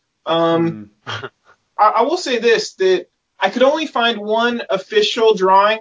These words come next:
Speaker 1: official meaning, like, it came from Hasbro, of Stiletto. She's kind of pulling a, a, a Storm Shadow pose where she's looking over her shoulder a little bit. I, I'm kinda gonna refer back to a couple, uh, conversations ago, but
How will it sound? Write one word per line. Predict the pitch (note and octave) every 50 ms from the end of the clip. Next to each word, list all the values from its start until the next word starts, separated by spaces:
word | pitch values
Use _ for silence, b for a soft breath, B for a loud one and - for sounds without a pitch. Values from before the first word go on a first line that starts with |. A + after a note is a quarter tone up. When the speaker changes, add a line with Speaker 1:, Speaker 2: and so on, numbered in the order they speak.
| A3 -
Speaker 1:
official | F3+ - G3+ F#3+ F#3+ - G#3 G3
meaning, | F#3+ F#3+ F#3+ F#3 F3+ F3+
like, | F3 E3 D#3 D#3 D#3+
it | F3 -
came | - F3 E3+ E3+
from | E3 E3 D#3+
Hasbro, | D#3 D#3+ D#3 E3 D#3+ - F#3 F3+ F3+ F#3+ G3 - _ _ _ _ _ _ _ _ _
of | D#3 E3+ F#3 F#3+ F#3+
Stiletto. | - - - G3 F3+ F3+ F3+ F#3 G#3 G#3+ G#3+ G#3+
She's | - - F#3 -
kind | - G#3 G3+ F#3+
of | F3 - _ _
pulling | - G#3 G3+ G3 F#3+ F#3 F3+
a, | E3+ D#3+ D#3 D3 C#3+ - -
a, | - D#3+ D#3 D3 C#3+ - -
a |
Storm | - - - F3+ F3+ F3+
Shadow | F3 - F#3+ F3 E3 D#3+ D#3
pose | - - E3 D#3+ E3 E3 E3
where | D3 C#3+
she's | - D3 C#3+ D#3+
looking | D#3+ D#3+ D#3+ D#3+
over | D3+ D3 D3 C#3+
her | C#3
shoulder | C#3 - D#3 D3 D3+ D3+ D#3
a | D#3
little | D#3+ E3 E3
bit. | E3 F3 F3 E3 - - _ _ _ _ _ _
I, | - - G#3 A3
I'm | - G#3+ A#3 A3
kinda | - C#4+ D#4 D#4+ D4 B3+ G3 E3 - -
gonna | F3+ - A3 - F3 D#3+ D3 C#3+
refer | D3+ F3 E3+ - G#3 G3+ F#3+
back | G3 F#3 F3+ F3+ -
to | - F#3 F3 E3+
a | D#3+
couple, | - F#3+ F#3 - E3 D#3+ D3+ C#3+ - -
uh, | D3+ D#3 D3+ D3 C#3+ C#3+ D3 D3 C#3+ - _
conversations | - - F3+ F3 E3 D#3 F3+ F3+ F#3+ - F#3 E3+ D3
ago, | C#3 D3 D3 C#3+ C#3+
but | C#3+ D#3+ D3+ D3 - -